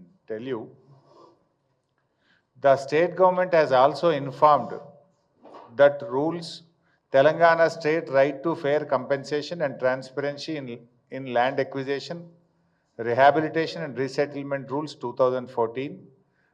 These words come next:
and the right to fair compensation and transparency in land acquisition, rehabilitation and resettlement act two thousand thirteen would be followed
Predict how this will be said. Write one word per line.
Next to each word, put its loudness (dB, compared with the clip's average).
and -4
the 4
right 4
to 0
fair 2
compensation -4
and -6
transparency -4
in -12
land -4
acquisition, -8
rehabilitation -6
and -12
resettlement -10
act -2
two -8
thousand -4
thirteen -4
would -6
be -2
followed 2